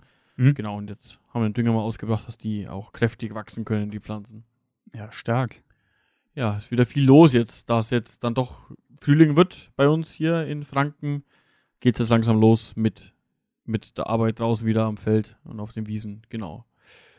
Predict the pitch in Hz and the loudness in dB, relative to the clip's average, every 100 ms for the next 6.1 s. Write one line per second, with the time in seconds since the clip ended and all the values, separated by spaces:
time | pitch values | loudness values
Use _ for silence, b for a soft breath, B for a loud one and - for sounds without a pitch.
0 | b 117 107 131 135 165 - 175 165 160 | b -4 -4 -2 2 2 0 -2 0 2
1 | 156 165 160 160 160 - 156 170 185 202 | 2 2 0 0 -2 2 0 0 -6 -8
2 | - _ _ _ _ _ _ - 139 139 | -10 _ _ _ _ _ _ 2 6 8
3 | 147 147 131 135 151 156 139 147 151 131 | 8 4 4 4 6 8 8 6 4 2
4 | 143 127 127 - - 113 135 151 127 - | 6 8 6 4 4 8 8 6 2 2
5 | 123 117 120 110 113 120 113 113 117 110 | 2 4 4 4 4 6 6 4 2 2
6 | 107 | 0